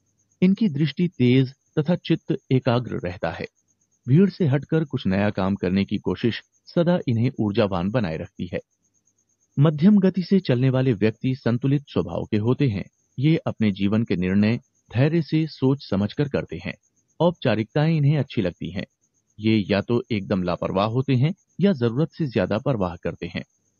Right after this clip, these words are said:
ये जितने व्यवहारिक होते हैं, उतने ही संवेदनशील भी होते हैं। ये जीवन में एक साथ कई कार्य निपटाने का सामर्थ्य रखते हैं। कई कलाओं की प्रतिभा एवं कई विषयों पर जानकारी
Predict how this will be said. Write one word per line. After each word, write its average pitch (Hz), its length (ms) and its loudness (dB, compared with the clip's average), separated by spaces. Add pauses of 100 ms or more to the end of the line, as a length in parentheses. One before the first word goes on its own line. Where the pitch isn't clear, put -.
(160)
ये 202 120 4
जितने 180 340 2
व्यवहारिक 95 560 0
होते 151 200 0
हैं, 156 180 2 (300)
उतने 185 300 4
ही 175 240 2
संवेदनशील 107 840 0
भी - 180 -4
होते 113 300 -4
हैं। 85 160 -8 (760)
ये 214 120 6
जीवन 165 340 0
में 190 280 4 (100)
एक 151 260 2
साथ 123 240 0 (160)
कई 120 180 2
कार्य 110 320 0
निपटाने 95 500 -2
का 113 160 -2
सामर्थ्य 95 540 -4
रखते 110 260 -6
हैं। - 180 -12 (480)
कई 98 200 0
कलाओं 92 400 -2
की 101 180 -4
प्रतिभा 98 520 -2 (320)
एवं 196 260 4
कई 170 220 2
विषयों 139 380 0
पर 131 180 -2
जानकारी 95 560 0